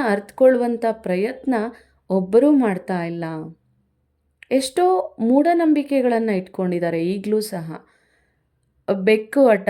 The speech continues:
ಬಂದ್ರೆ, ಕಾಗೆ ಅಡ್ಡ ಬಂದ್ರೆ, ಕನ್ನಡಿ ಒಡೆದೋದ್ರೆ, ಇವೆಲ್ಲವೂ ಅಪಶಕುನ. ಖಂಡಿತವಾಗ್ಲೂ ಇದು ಯಾವುದೂ ಅಪಶಕುನಗಳಲ್ಲ. ಎಲ್ಲವನ್ನ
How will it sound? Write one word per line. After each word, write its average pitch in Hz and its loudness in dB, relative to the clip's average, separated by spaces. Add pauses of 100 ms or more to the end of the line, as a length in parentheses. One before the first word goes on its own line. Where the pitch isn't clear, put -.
ಬಂದ್ರೆ, 185 -4 (300)
ಕಾಗೆ 208 0
ಅಡ್ಡ 208 0 (140)
ಬಂದ್ರೆ, 175 -4 (640)
ಕನ್ನಡಿ 233 2
ಒಡೆದೋದ್ರೆ, 180 0
ಇವೆಲ್ಲವೂ 320 0 (260)
ಅಪಶಕುನ. 202 -4 (1200)
ಖಂಡಿತವಾಗ್ಲೂ 226 0
ಇದು 185 -2
ಯಾವುದೂ 185 -4
ಅಪಶಕುನಗಳಲ್ಲ. 180 -6 (840)
ಎಲ್ಲವನ್ನ 254 0